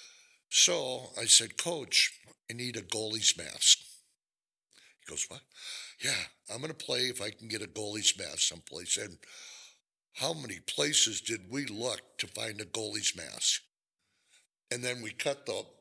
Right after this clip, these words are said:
um, mouth out a little bit bigger so I could at least breathe through it. But, you know,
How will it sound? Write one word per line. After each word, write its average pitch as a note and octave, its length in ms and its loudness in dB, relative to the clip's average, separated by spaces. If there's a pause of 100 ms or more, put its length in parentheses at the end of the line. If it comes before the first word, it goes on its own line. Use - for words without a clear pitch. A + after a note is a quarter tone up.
(380)
um, E2+ 440 -10 (260)
mouth C3+ 420 -2
out F#2+ 280 -6 (440)
a A#2 60 -6
little A#2+ 260 -6
bit G#2+ 280 -8
bigger B2 380 -2
so - 180 2
I G2 60 -2
could F#2 220 -8
at F2 120 -10
least G#2+ 380 -2
breathe C3+ 400 -6
through D2 360 -8
it. F#2+ 200 -8 (420)
But, A#2+ 400 -4
you A#2+ 160 -10
know, G2+ 240 -8